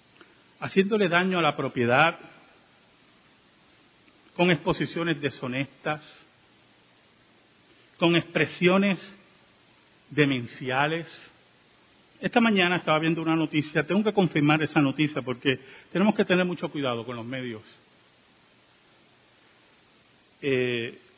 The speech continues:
un deambulante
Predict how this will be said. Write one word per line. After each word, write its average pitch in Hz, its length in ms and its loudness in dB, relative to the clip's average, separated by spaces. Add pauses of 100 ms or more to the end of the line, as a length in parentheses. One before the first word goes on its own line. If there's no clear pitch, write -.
(120)
un 170 680 2 (1900)
deambulante 151 880 2